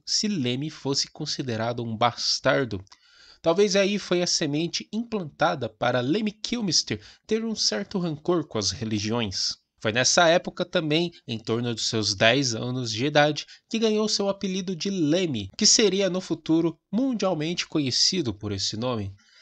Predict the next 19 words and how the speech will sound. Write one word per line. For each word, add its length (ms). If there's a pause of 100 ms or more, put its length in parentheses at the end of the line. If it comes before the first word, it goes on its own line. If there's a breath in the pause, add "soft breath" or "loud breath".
(200 soft breath)
Ele 200
passou 400
por 240
uma 220
infância 420
difícil 800
por 180
causa 320
da 120
separação 520
dos 280 (120)
pais 380
muito 260
cedo, 540 (360 loud breath)
e 80
agora 400
por 180
ser 180
o 180